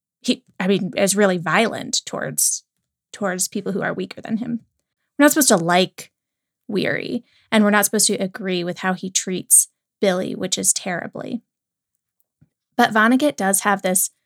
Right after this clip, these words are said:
really great sense of empathy, and I think also of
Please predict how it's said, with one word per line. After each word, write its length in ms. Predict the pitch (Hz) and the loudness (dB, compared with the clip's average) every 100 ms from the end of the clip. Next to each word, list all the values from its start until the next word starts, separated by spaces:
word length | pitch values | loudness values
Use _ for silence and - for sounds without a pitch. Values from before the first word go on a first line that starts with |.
| _ _ _ _ _ | _ _ _ _ _
really 420 | 214 214 214 220 | 2 4 6 4
great 380 | 196 202 190 190 | 2 2 2 4
sense 240 | 226 220 208 | 2 2 2
of 80 | - | 0
empathy, 520 | 202 190 233 254 247 | 0 0 0 2 2
and 120 | 247 214 | 4 4
I 80 | |
think 240 | 208 262 262 | 6 4 4
also 520 | 202 202 - 220 220 | 4 4 4 4 2
of 340 | - 196 190 | 2 4 4